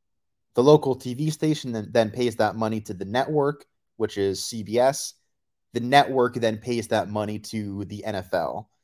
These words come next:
And then the N F L then pays that money to owners and players. So it's a convoluted chain of command, and people are taking profits in every part of that command. But ultimately, the end consumer, you, me, everybody else watching sports,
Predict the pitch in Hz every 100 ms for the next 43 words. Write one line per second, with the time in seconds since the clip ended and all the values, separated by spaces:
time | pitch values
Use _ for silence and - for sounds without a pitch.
0 | _ _ 127 120 110 120 131 - 120 110
1 | 110 104 117 107 107 101 104 98 98 -
2 | 104 - 87 92 95 110 107 190 101 85
3 | - _ _ - - 165 139 123 - -
4 | 165 165 - 254 220 202 208 170 143 185
5 | 156 120 - 151 220 143 120 117 131 -
6 | 185 160 127 117 151 - 117 - 147 143
7 | 127 110 - - - _ _ _ 147 131
8 | 147 131 117 180 196 120 101 107 107 101
9 | 101 101 _ _ _ - 151 - 208 214
10 | 160 135 127 117 117 - _ _ _ _
11 | _ _ _ _ _ _ _ _ _ _
12 | 120 143 143 190 214 165 151 - 208 196
13 | 131 117 110 160 202 151 120 170 160 123
14 | 139 151 143 139 123 - 127 - 101 -
15 | - 165 113 - -